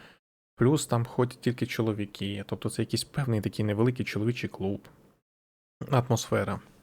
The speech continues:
Тобто в будь-якому бізнесі можна викрутити. Але питання для новачків, куди стартувати.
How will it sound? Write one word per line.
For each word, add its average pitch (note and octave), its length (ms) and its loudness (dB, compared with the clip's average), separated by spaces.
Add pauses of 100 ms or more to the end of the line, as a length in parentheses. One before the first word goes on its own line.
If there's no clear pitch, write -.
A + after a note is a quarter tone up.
(460)
Тобто B2 180 2
в - 20 4
будь-якому C3 420 6
бізнесі F3+ 360 4
можна B2 680 4
викрутити. A2+ 640 0 (640)
Але B2+ 200 2
питання C3+ 420 2
для B2 180 4
новачків, A2+ 400 2
куди A#2 220 2
стартувати. - 680 -2